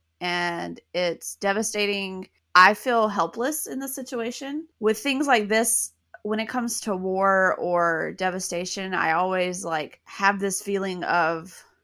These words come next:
I should be doing something, but it's, like, I legitimately, I, like, physically can't be doing anything. I personally can't go over to Ukraine and fight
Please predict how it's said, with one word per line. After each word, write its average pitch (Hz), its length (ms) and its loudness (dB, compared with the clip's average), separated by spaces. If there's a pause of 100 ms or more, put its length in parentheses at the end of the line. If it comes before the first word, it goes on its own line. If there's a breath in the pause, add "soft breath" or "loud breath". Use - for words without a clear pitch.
(200)
I 233 100 8
should 233 140 0
be 233 60 2
doing 247 320 6
something, 165 540 0
but 165 180 4
it's, - 240 2 (720)
like, 220 180 0
I 202 80 10
legitimately, 220 720 2
I, 202 60 10
like, 202 200 4 (160)
physically 339 460 0
can't 208 300 0
be 185 100 -2
doing 185 320 -2
anything. 147 480 -8
I 214 440 2
personally 226 460 -2
can't 190 340 -6
go 190 120 -2
over 185 220 -2
to 180 120 -12
Ukraine 175 560 -6
and 165 200 -10
fight - 460 -2